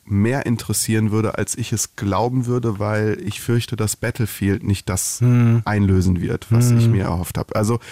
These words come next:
Speaker 1: bevor die Beta-Version beider Spieler, beide Spieler rausgekommen sind, hätte ich Battlefield vorne gesehen und Call of Duty links liegen gelassen. Jetzt hab ich beide Beta-Versionen gespielt und muss sagen, für mich ist jetzt Call of Duty gerade etwas vorne.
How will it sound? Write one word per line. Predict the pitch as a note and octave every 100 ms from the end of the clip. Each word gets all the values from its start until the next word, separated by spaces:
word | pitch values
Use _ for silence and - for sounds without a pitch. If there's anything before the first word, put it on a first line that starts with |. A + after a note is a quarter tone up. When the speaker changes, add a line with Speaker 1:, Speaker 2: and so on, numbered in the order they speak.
| - - -
Speaker 1:
bevor | A#2 - - D3 D#3 E3 D#3+
die | C3+ A#2+
Beta-Version | A2+ D3+ F#3 C3 G#2 G2 E2+ F#2 F2 F2
beider | A2 D#3+ E3
Spieler, | - - D3 C#3 G2 E2 - E3+
beide | G#2 A#2
Spieler | B2+ - A#2+
rausgekommen | G#2+ A2+ - - G2+
sind, | F#2+ A2 A#2+
hätte | A#2+ -
ich | - -
Battlefield | A2 - C3 C3+ -
vorne | C3 C3
gesehen | C3 A#2+ B2+ B2+
und | -
Call | - G#2+
of | -
Duty | A2+ A2
links | G#2+ G#2 -
liegen | G#2+ A#2+
gelassen. | E3 D3 - - - - - - -
Jetzt | A2+ -
hab | A#2+
ich | A2
beide | G#2+ A2
Beta-Versionen | G2 G#2 C3+ B2 B2+ B2+ C3+ C#3
gespielt | C#3 - D3+ F3+ G#3+
und | - B2 B2 C3
muss | A#2+ -
sagen, | A2+ A#2 B2+ C3 C#3 D3+ _
für | - G#2+
mich | A#2 C3
ist | A#2+
jetzt | A#2+ -
Call | B2
of | B2 -
Duty | C3+ B2
gerade | F2+ E2 - D2
etwas | - D2 -
vorne. | - D#2 D#2+